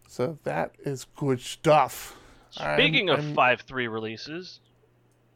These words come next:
Speaker 1: looking for a lot from the five three releases. Five three is already released.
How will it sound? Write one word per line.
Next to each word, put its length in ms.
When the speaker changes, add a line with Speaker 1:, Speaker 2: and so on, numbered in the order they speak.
Speaker 1:
looking 260
for 160
a 80
lot 200
from 180
the 80
five 280
three 220
releases. 800
Five 200
three 160
is 100
already 180
released. 540